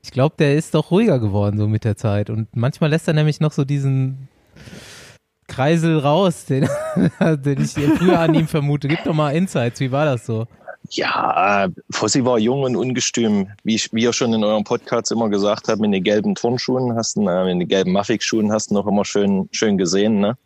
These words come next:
Speaker 1: <laughs>
Speaker 2: Aber das sind sie, das sind die Rennfahrer auch heute noch, die Jungen schon, ne? Das ist, das hast du halt. Die, die kommen dann schon auf ihren Weg irgendwann. Oder auch nicht.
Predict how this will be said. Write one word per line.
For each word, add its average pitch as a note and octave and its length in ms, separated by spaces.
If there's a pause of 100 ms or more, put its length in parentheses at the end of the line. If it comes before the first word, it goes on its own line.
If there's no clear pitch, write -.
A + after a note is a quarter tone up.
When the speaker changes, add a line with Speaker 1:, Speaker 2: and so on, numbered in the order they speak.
(480)
Speaker 1:
<laughs> - 520
Speaker 2:
Aber G2+ 120
das A2 180
sind A#2 200
sie, A#2+ 240
das G2+ 140
sind A#2+ 140
die A2+ 80
Rennfahrer A2 460
auch - 240
heute G2 240
noch, F#2+ 180
die E2+ 140
Jungen F2 240
schon, - 180
ne? C#2+ 120
Das F#2 180
ist, - 420
das - 140
hast - 260
du E2+ 60
halt. E2 240 (1120)
Die, C3 360
die B2 140
kommen C#3+ 240
dann A#2 160
schon G2+ 180
auf F2+ 80
ihren D2 260
Weg C#2+ 280
irgendwann. C2 480 (680)
Oder G2 200
auch - 140
nicht. - 280